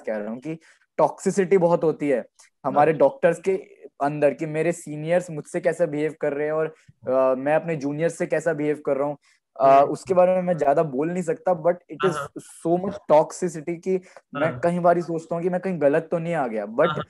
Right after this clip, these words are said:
Speaker 2: हाँ।
Speaker 1: क्योंकि कृष्णा मेरे साथ है, मैं अकेले कुछ नहीं कर सकता, क्योंकि कृष्णा मेरे साथ है, मैं किसी भी मुश्किल से गुजर सकता हूँ। अर्जुन ने भी यही बोला था कि दुर्योधन से पूछा, दुर्योधन ने बोला, "मैं पा-,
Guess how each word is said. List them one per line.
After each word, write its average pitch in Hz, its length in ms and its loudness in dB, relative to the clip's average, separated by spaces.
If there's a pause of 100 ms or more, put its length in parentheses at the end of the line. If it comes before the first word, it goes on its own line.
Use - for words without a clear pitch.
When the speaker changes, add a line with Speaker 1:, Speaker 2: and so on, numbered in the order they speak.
(140)
Speaker 2:
हाँ। 127 160 -14
Speaker 1:
क्योंकि 190 280 -4
कृष्णा 208 420 0
मेरे 180 220 4
साथ 135 340 0
है, 90 140 -12 (360)
मैं 139 120 0
अकेले 170 360 2
कुछ 175 220 -6
नहीं 170 100 -6
कर 139 100 0
सकता, 110 420 -8 (160)
क्योंकि 262 360 2
कृष्णा 214 420 -2
मेरे 170 200 0
साथ 123 380 -4
है, 92 100 -8 (360)
मैं 294 80 -4
किसी - 600 -2
भी 233 300 2 (320)
मुश्किल 160 340 0
से 185 120 -2
गुजर 139 280 0
सकता - 320 -10
हूँ। 98 160 -12 (120)
अर्जुन 160 300 0
ने 202 160 0
भी 196 120 -2
यही 180 120 4
बोला 135 240 0
था 107 160 -6
कि 170 300 -8 (340)
दुर्योधन 160 540 2
से 196 100 4
पूछा, 151 340 -2
दुर्योधन 151 360 -2
ने 160 100 -4
बोला, 156 220 0
"मैं 196 100 0
पा-, 147 340 0